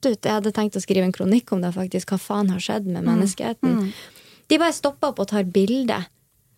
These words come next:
Speaker 1: Eh, «Å, det ser jo ut som kunst. Å, hun var så
Speaker 2: Mm.
Speaker 1: vakker. Å, eh, kan, har du telefonnummeret hennes?» Er det, fy, de bare, de spør ikke om hun har det bra,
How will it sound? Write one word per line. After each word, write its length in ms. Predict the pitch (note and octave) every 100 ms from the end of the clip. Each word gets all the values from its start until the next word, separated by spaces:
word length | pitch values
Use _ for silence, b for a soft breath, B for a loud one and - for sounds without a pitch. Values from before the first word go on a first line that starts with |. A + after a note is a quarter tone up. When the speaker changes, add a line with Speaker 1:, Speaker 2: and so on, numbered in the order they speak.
| _ -
Speaker 1:
Eh, 400 | A#3 A3+ A3 G#3
«Å, 260 | - D#4+
det 120 | - B3
ser 120 | B3+
jo 60 | A#3
ut 100 | A3+ -
som 160 | G3+
kunst. 500 | G3 C4+ B3 G3+ -
Å, 180 | - C#4
hun 120 | C4+ A3+
var 120 | A3
så 160 | - G3
Speaker 2:
Mm. 260 | A3+ G#3
Speaker 1:
vakker. 280 | - F3+ - b b b
Å, 420 | - C#4 C#4+ A#3+ -
eh, 920 | - G#3 G3+ G3 G3 F#3+ F#3+ F#3+ F#3 -
kan, 220 | - A#3+
har 160 | A3+ A#3+
du 80 | G#3
telefonnummeret 640 | G#3+ F#3+ - A3+ D4 A3+ F#3
hennes?» 240 | E3+ F3+
Er 80 | G3
det, 180 | F#3 -
fy, 240 | - - - B B B B
de 60 | D4
bare, 240 | D#4 F4+ -
de 80 | B3
spør 340 | E4 - E4
ikke 140 | E4 D4
om 80 | B3
hun 80 | A#3
har 80 |
det 160 | A3+ G#3+
bra, 340 | A#3 B3+ F4+